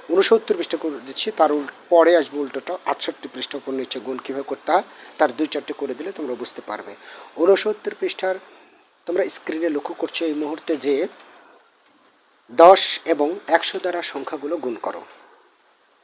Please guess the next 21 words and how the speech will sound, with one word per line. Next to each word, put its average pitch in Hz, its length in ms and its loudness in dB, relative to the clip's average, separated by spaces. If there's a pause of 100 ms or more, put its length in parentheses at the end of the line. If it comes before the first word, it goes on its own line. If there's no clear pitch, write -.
দশ 156 340 6
এবং 170 180 -2
একশো 156 200 -6
দ্বারা 165 180 -4
গুণ 143 200 -4
করলে 147 360 -4 (600)
কী 180 140 6
হয়, 135 240 0 (160)
সেটা - 240 -6
বড় 151 260 4
করে 147 200 -4
বের 131 220 -4
না 127 200 -6
করে 196 240 4 (340)
আমরা 143 360 -6
একেবারে 147 320 -8
শর্ট - 260 4 (120)
টেকনিকে - 400 -10 (220)
বের 107 140 -8
করব। - 320 -16 (420)
ম্যাজিক 170 320 4